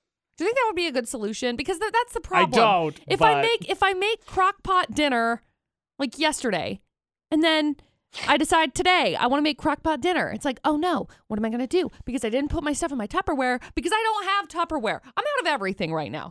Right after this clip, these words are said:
Speaker 1: okay? She's on the verge of a mental breakdown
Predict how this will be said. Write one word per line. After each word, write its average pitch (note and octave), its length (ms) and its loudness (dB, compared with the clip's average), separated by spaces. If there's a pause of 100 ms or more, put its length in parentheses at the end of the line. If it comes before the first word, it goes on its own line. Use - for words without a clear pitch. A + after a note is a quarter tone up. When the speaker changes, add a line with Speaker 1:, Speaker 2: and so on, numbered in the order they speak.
Speaker 1:
okay? E4+ 180 2 (160)
She's A#4 200 0
on A#4 220 2
the A#3+ 40 -6
verge C#4 420 2
of A3 140 2
a A#3 60 0
mental B3 280 0
breakdown F#3+ 800 -4